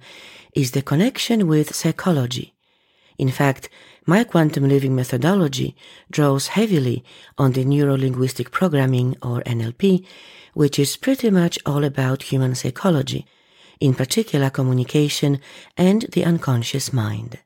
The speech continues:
So the science part of this amazing intersection with spirituality is not just quantum physics, but also,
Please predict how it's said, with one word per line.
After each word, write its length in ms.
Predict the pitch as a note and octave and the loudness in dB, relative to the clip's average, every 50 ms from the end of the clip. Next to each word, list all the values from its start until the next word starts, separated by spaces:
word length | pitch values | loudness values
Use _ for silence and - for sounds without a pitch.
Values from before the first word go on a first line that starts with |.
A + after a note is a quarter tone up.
| _ _ _ _ _ _ _ _ _ _ _ _ _ _ _ _ _ _ | _ _ _ _ _ _ _ _ _ _ _ _ _ _ _ _ _ _
So 240 | - - - D3+ C#3 | -10 -4 -2 -2 0
the 100 | C3+ B2+ | 0 -2
science 540 | B2+ - - G3+ A#3+ C4 A#3 F#3 D3+ C#3 - | -2 -2 0 0 2 2 4 2 2 0 -2
part 400 | - - D3 C#3 C3 C3 - - - - - - - - - - | -4 -2 -2 0 0 -2 -4 -8 -20 -20 -20 -20 -20 -14 -6 -4
of 160 | D3 C3 B2+ | -2 -2 -2
this 200 | C#3 C3+ - - | -2 -2 0 0
amazing 500 | C3 C#3 D3+ E3+ F3 D#3+ D3+ C#3+ C3+ C3+ | 0 2 4 4 4 2 2 0 0 0
intersection 760 | B2+ B2 C3 B2+ B2 - - G3 G3+ G3 - - D3 C3 B2+ | 0 0 -2 -4 -4 -2 -2 -2 -2 -2 -4 -2 -2 0 0
with 140 | B2 B2 A#2+ | -2 -2 -4
spirituality 1000 | - - - C3 B2 B2 - C3+ C#3 E3 F#3 F#3 E3+ D#3 - - D#3 C#3+ C#3 - - - - - - - - - - | -4 -4 -4 -4 -4 -2 -2 0 2 2 4 4 2 0 0 0 0 0 0 -4 -10 -20 -20 -20 -20 -20 -14 -6 -4
is 180 | D#3 C#3 C#3 | -2 0 2
not 320 | C#3+ E3+ A3+ D4+ D#4+ - - | 2 2 2 0 -2 -6 -4
just 320 | - G3+ G3+ G3+ G3+ - | -2 -2 -2 -2 -2 -2
quantum 400 | - E3+ E3 E3 D#3+ - E3 D#3+ | 0 2 2 2 0 0 -2 -2
physics, 580 | D3 - G3+ F#3+ D#3 C3+ A#2 - - - - - _ _ - - - - - _ - | 0 0 0 0 0 0 -2 -4 -4 -8 -10 -10 _ _ -20 -20 -20 -20 -20 _ -4
but 240 | C#3 C3 B2+ B2 - | 0 0 0 0 0
also, 640 | - F3+ G3 G#3+ G#3 - - D3+ C3+ B2+ B2+ B2+ | 0 2 2 2 0 0 0 0 2 2 0 -2